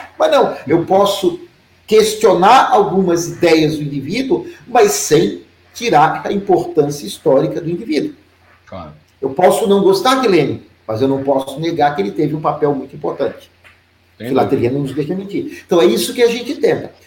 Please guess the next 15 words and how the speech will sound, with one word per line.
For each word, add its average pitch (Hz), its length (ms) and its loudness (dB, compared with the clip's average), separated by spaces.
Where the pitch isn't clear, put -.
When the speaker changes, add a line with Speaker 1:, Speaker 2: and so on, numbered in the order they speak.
Speaker 1:
Então, - 180 0
se - 180 2
a 370 60 0
gente 262 220 0
olhar, 185 600 4
é, - 200 -6
a 117 100 -6
coleção, 208 540 -2
pudesse 392 320 0
dar 311 180 2
uma 254 140 2
passadinha 233 540 0
nas 196 180 0
outras 196 280 0
páginas, 208 540 0